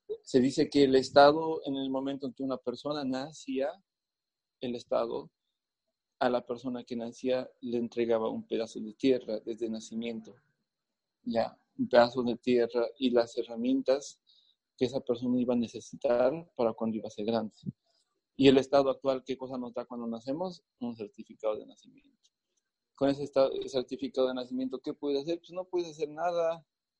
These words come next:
es un papel que no te <laughs> sirve para nada, ¿no? Entonces, dice que las condiciones de vida que el Estado te daba en el, en, en el Tahuantinsuyo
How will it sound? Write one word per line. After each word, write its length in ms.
es 140
un 100
papel 320
que 100
no 100
te 120
<laughs> 0
sirve 320
para 280
nada, 320
¿no? 160
Entonces, 500
dice 240
que 80
las 180
condiciones 1040
de 200
vida 480
que 100
el 100
Estado 380
te 140
daba 300
en 80
el, 120
en, 240
en 100
el 140
Tahuantinsuyo 840